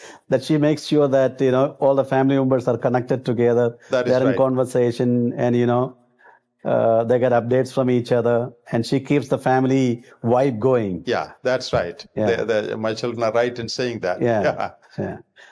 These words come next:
Speaker 1: So, uh, how you have influenced some, some people? I know people like, uh, George Koshi or, um, you know, Roy Matthews from Doha, or Vinoji Abraham,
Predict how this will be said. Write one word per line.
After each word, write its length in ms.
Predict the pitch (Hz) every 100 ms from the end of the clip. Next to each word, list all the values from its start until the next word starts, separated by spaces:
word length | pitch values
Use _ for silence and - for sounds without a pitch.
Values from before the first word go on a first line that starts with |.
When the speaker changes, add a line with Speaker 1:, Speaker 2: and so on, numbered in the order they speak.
| _ _
Speaker 1:
So, 380 | - 220 196 196
uh, 160 | 180 180
how 360 | - - 294
you 260 | 302 196 269
have 240 | 311 220
influenced 480 | 151 113 - 107 90
some, 340 | - 92 90 - -
some 200 | - 90
people? 400 | 85 73 - - _ _ - - -
I 120 | 139
know 120 | 131 131
people 280 | 139 131
like, 280 | 131 123 113
uh, 140 | 117 107
George 340 | 104 117 113
Koshi 720 | 101 110 101 - 98 90 87 -
or, 440 | 104 104 101 98
um, 380 | 95 92 90 117 _ _ _ _ -
you 180 | 113
know, 380 | 107 107 104 -
Roy 280 | - 120 127
Matthews 460 | 120 110 - 101 92
from 200 | 98 90
Doha, 480 | 95 85 - 80 78 _ _ _ _ -
or 180 | 117 113
Vinoji 680 | 113 113 123 107 110 101 - _
Abraham, 640 | 107 98 92 92 85 82